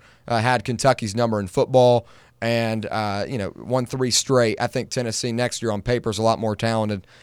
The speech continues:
uh, than Kentucky as well. So I think that'd be the fifth biggest game of the year. Let's head to the phones, eight six five, five four six, eight two zero zero. Your number, if you wanna hop in and join our Thursday night edition of Overtime. We've got Bruce on the line. What's up, Bruce?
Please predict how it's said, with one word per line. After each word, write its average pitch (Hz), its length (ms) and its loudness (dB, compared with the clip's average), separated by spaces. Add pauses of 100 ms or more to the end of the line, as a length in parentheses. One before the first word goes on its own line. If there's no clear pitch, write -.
uh, 101 140 -2
than 104 120 -4
Kentucky 104 520 0
as 92 140 -4
well. 113 280 4
So - 140 0
I 113 40 2
think 113 160 -4
that'd 104 160 -2
be 110 80 -2
the 98 120 -6
fifth - 340 -4
biggest 104 340 -6
game 98 300 -6 (400)
of 104 180 -2
the 98 80 -4
year. 98 160 -2
Let's 156 180 4
head 180 140 6
to 170 60 -2
the 151 100 -2
phones, 160 560 4
eight 127 140 0
six - 220 -2
five, 131 360 4
five 120 240 2
four 117 180 0
six, 113 360 -2
eight 117 160 -2
two 117 180 -4
zero 110 280 0
zero. 113 260 0
Your 107 160 -2
number, 113 320 0 (240)
if - 80 -12
you 135 60 0
wanna 123 100 0
hop 160 160 6
in 170 80 4
and 151 100 0
join 147 300 2
our 110 120 2
Thursday 139 460 0
night 127 540 -2
edition 107 760 0
of 117 160 0
Overtime. 127 440 0
We've 123 120 -2
got 143 240 2
Bruce 202 420 6
on 139 160 4
the 131 60 2
line. 123 220 4
What's 135 160 0
up, 156 120 4
Bruce? 139 400 0